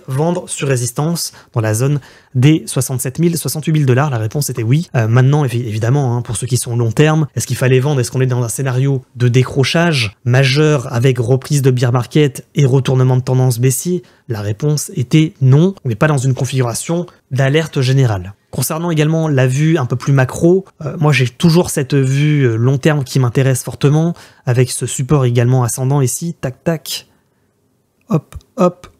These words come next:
on vient toucher le niveau et on se dit potentiellement on pourrait retester, retester la zone ici avant de repartir sereinement. Euh, ça serait pas déconnant de faire ce move, d'aller chercher le niveau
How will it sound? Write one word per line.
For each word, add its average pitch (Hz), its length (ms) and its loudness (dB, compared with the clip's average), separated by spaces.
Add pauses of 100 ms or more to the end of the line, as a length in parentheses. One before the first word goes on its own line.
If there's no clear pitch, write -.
(120)
on 143 120 0
vient 147 180 4
toucher 151 300 0
le 151 60 2
niveau 160 540 2
et 151 60 -2
on 139 100 0
se 147 140 -4
dit 160 360 0 (460)
potentiellement 156 580 -2
on 147 40 0
pourrait 170 300 2
retester, 170 600 -2 (300)
retester 151 560 -2
la 139 160 0
zone 139 200 0
ici 160 440 -2 (260)
avant 127 260 0
de 135 60 0
repartir 135 440 -2
sereinement. 139 640 0 (560)
Euh, 120 420 0 (160)
ça 123 140 -6
serait - 160 -6
pas 156 180 -2
déconnant 131 500 0 (280)
de 131 100 -6
faire 110 180 -4
ce - 120 -6
move, 120 340 -2 (380)
d'aller 123 320 0
chercher 135 240 -2
le 131 80 2
niveau 131 460 2